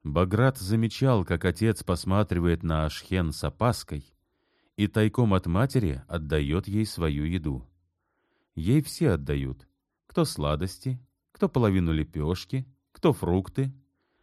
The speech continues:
Будто Ашхен собирает с родственников дань. Баграт давно уже заподозрил какую-то тайну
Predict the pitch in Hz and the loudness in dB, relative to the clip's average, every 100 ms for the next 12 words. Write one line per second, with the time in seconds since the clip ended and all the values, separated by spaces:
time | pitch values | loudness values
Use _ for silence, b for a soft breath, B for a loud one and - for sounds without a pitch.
0 | _ - 80 123 - 123 117 - 156 147 | _ -6 0 0 2 2 2 2 2 2
1 | 95 95 92 107 131 107 - 101 123 - | 2 2 4 4 4 4 2 2 2 0
2 | 104 101 104 92 90 98 73 65 - _ | 0 2 0 -2 2 2 2 -4 -14 _
3 | _ _ _ _ _ _ _ _ _ 73 | _ _ _ _ _ _ _ _ _ -4
4 | 71 98 117 143 110 98 104 113 143 160 | 0 2 4 2 2 4 4 6 6 6
5 | 104 80 82 82 87 85 87 80 76 73 | 4 4 0 0 0 2 2 2 0 -2
6 | - 80 82 76 85 78 82 73 67 60 | -2 -2 0 0 -2 0 0 0 -4 -8